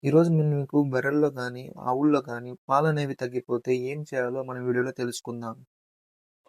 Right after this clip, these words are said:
పొదుగుని ఇంక్రీజ్ చేయడం ఎలానో ఇప్పుడు చూద్దాం. ఈ వీడియోలో నేను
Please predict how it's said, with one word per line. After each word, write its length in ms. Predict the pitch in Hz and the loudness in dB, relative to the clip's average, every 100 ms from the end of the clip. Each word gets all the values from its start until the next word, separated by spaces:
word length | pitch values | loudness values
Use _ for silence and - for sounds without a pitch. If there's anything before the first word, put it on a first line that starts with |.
| _ - | _ 8
పొదుగుని 420 | 156 175 190 180 143 | 12 12 12 10 8
ఇంక్రీజ్ 340 | 156 160 170 - | 4 8 8 10
చేయడం 300 | 147 147 139 131 | 8 10 8 8
ఎలానో 320 | 135 139 143 170 156 | 8 8 8 2 2
ఇప్పుడు 240 | - 147 135 | 2 0 2
చూద్దాం. 340 | 143 135 127 113 - - 147 | -2 0 -2 -2 -6 0 6
ఈ 40 | 156 139 | 8 10
వీడియోలో 380 | 156 175 165 147 | 12 12 12 10
నేను 140 | 139 | 8